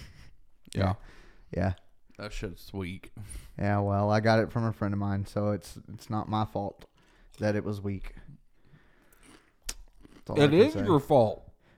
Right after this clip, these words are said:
Speaker 1: No, it's not.
Speaker 2: You didn't have to say that joke. That's your fault. You just aired that out into the podcast universe.
Speaker 1: Oh, well, it's there now.
Speaker 2: <laughs>
Speaker 1: And I got no backup, so. Well, I got backups,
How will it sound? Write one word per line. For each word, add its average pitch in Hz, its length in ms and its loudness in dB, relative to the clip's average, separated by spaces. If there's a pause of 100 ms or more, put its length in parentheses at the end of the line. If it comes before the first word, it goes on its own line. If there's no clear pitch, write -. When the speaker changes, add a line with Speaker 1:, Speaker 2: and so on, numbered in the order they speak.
(120)
Speaker 1:
No, 294 400 2
it's 156 240 0
not. 240 460 0 (680)
Speaker 2:
You 202 200 10
didn't 320 220 6
have 262 280 6
to 247 120 4
say 220 320 6
that 165 260 6
joke. 127 280 2
That's 180 240 2
your 254 140 2
fault. 254 340 8
You 214 140 4
just 202 320 6
aired 208 240 6
that 208 180 10
out 208 240 6
into 185 180 4
the 151 120 6
podcast 185 720 4
universe. 123 560 2 (260)
Speaker 1:
Oh, 120 140 6
well, 107 340 8
it's 127 180 6
there 151 220 10
now. 147 320 6 (240)
Speaker 2:
<laughs> 127 840 -2
Speaker 1:
And 131 140 4
I 127 60 6
got 131 220 8
no 123 120 10
backup, 104 540 2
so. 101 300 0 (1400)
Well, 101 260 4
I 127 100 4
got 123 180 8
backups, 110 560 4